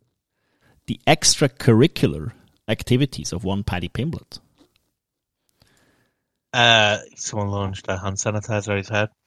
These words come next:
Speaker 2: uh, and did nothing.
Speaker 1: I mean, he launched, he launched, ha-, he, he caused
Speaker 2: It took, uh, took five of them against one of them, and they, they were the ones running away.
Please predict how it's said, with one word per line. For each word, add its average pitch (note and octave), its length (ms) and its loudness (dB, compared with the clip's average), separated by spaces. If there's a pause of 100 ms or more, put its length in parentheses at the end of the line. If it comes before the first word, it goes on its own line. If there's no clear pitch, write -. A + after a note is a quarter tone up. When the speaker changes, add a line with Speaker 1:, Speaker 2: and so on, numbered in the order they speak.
(320)
Speaker 2:
uh, F#2+ 240 -8
and F#2+ 120 -12
did F#2+ 140 -6
nothing. G#2 400 -6 (1300)
Speaker 1:
I G2 40 -6
mean, F#2 120 -4
he G#3+ 360 0
launched, F#2+ 480 0
he F#3+ 300 4
launched, G2+ 320 0
ha-, - 140 -6 (100)
he, B2+ 240 0
he A#2 100 -6
caused G#2+ 360 2
Speaker 2:
It - 20 4
took, A#2 180 2
uh, G#2 300 6 (1160)
took - 220 0
five A2 300 4
of A#2 80 -2
them B2 140 2
against A2+ 320 0
one G#2+ 140 2
of G#2+ 60 0
them, A#2 140 -2
and G#2 120 -2
they, G#2 220 4 (280)
they G2+ 120 2
were G2+ 80 0
the G2+ 120 -2
ones G2+ 280 -2
running G2+ 260 -2
away. G#2+ 400 2